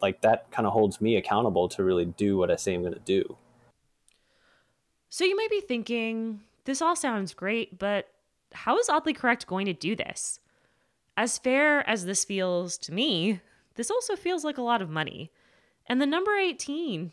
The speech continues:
Speaker 2: where does that come from? This number is a result of careful planning and knowing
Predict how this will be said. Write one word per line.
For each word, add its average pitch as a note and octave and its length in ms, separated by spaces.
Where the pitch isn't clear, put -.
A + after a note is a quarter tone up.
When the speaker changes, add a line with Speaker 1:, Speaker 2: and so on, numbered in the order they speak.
Speaker 2:
where F#3+ 140
does D4 140
that D4 200
come A#3 220
from? - 400
This A#3+ 180
number E4+ 300
is F#4+ 120
a E4 80
result A#3+ 400
of - 140
careful G#3 360
planning F#3 540
and F#3+ 140
knowing F#3+ 260